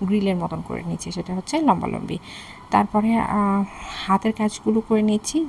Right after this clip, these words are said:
যেখানে দুজনেই হাত ধরে রয়েছে, সেই হাতের কাজটুকু করে নিলাম। এরপর চলে যাচ্ছি আমি, উম,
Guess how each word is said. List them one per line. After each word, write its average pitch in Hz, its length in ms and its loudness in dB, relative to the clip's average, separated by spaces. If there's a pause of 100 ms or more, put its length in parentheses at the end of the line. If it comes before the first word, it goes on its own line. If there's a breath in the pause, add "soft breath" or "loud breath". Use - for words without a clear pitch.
যেখানে 202 440 0
দুজনেই 196 400 0
হাত 196 300 0
ধরে 196 180 2
রয়েছে, 202 420 0 (340 loud breath)
সেই 190 160 -2
হাতের 185 240 -2
কাজটুকু 180 400 -2
করে - 220 -4
নিলাম। 180 240 -4 (160)
এরপর 233 380 0
চলে 190 260 0
যাচ্ছি 196 500 0 (300 loud breath)
আমি, 180 520 0
উম, 180 440 -2